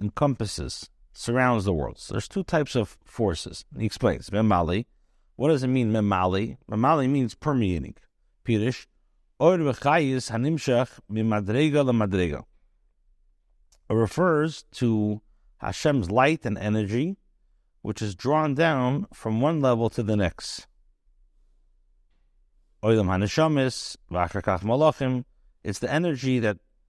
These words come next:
goes from one world, it goes from the world of souls, then the world of angels, ad shenimshach ba'olam hazeh hagashmi, until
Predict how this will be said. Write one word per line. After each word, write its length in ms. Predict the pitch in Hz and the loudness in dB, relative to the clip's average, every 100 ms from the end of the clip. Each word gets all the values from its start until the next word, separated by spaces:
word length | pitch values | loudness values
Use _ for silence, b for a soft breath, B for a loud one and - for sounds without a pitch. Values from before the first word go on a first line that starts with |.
| 92 | -4
goes 360 | 110 139 120 | 0 2 0
from 240 | - 101 104 | -2 -2 2
one 200 | 143 151 | 2 2
world, 440 | 143 131 117 - | 2 2 0 -4
it 60 | 82 | -2
goes 200 | 110 98 | 0 0
from 120 | 101 | -2
the 80 | 90 | -2
world 200 | 92 90 | -2 -2
of 100 | 101 | -4
souls, 640 | - 165 143 139 131 - _ _ _ - | 2 2 2 -2 -8 -16 _ _ _ -4
then 160 | 104 | 0
the 100 | 110 | 2
world 220 | 98 92 95 | 2 0 0
of 100 | 107 | 0
angels, 640 | 160 156 135 120 113 - _ _ - | 0 0 0 0 -4 -10 _ _ -6
ad 140 | 107 | -4
shenimshach 500 | - 120 160 139 110 | -2 -2 -2 0 -2
ba'olam 380 | 104 104 135 113 | -2 -2 0 0
hazeh 400 | 120 120 117 117 | 0 0 0 0
hagashmi, 500 | 156 160 - 127 120 | 2 0 0 -4 -2
until 500 | 110 104 160 127 127 | -2 0 2 2 0